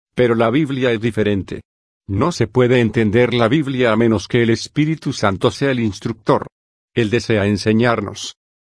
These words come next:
Es un hecho positivo que nuestro Señor nos dijo: "Él os guiará a toda la verdad", Juan dieciséis,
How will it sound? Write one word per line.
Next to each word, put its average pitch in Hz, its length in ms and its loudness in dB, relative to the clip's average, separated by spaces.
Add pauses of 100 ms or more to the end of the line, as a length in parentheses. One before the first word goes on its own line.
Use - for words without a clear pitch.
(140)
Es 123 200 0
un 120 120 0
hecho 120 280 0
positivo 110 600 -2
que 123 100 -2
nuestro 107 400 -2
Señor 123 480 0
nos 113 160 0
dijo: 117 460 -2 (220)
"Él 117 160 2
os 107 120 0
guiará 117 400 2
a 113 60 0
toda 104 300 0
la 95 120 -2
verdad", 90 540 -2 (220)
Juan 107 420 -2
dieciséis, 107 920 -4